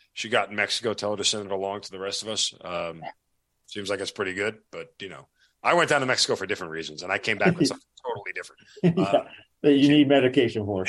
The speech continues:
Speaker 2: <laughs>
Speaker 1: It's penicillin, but
Speaker 2: Yeah.
Speaker 1: neither here nor there. Listen, it's been great getting to talk to you. I, I, I'm glad we finally connected. I'm glad that you did this. Uh, I, I hope that you've enjoyed this, and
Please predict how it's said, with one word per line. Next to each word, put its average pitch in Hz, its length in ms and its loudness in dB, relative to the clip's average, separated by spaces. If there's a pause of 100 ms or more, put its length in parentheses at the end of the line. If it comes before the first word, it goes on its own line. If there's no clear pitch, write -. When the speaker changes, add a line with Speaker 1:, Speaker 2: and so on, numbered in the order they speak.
(340)
Speaker 2:
<laughs> - 560 4 (600)
Speaker 1:
It's - 80 -10
penicillin, 110 520 2 (340)
but 151 120 6
Speaker 2:
Yeah. 156 80 6
Speaker 1:
neither 139 200 2
here 127 140 -8
nor 113 180 -18
there. 104 220 -12 (260)
Listen, 175 240 4
it's - 80 0
been 151 140 2
great 160 220 2
getting 165 140 2
to 139 60 2
talk 131 240 4
to 127 80 -2
you. 131 80 4
I, 117 400 2
I, 107 260 -6
I'm 107 120 -4
glad 135 260 4
we 135 80 -2
finally 123 320 2
connected. 117 380 0
I'm 95 80 -6
glad 117 240 4
that 113 80 -8
you 107 80 -2
did 107 200 -2
this. 104 300 2
Uh, 95 460 -2
I, 90 300 -8
I 95 40 -2
hope 120 260 -2
that 113 120 -6
you've 107 180 -6
enjoyed 98 380 -4
this, 92 240 0
and 87 180 -6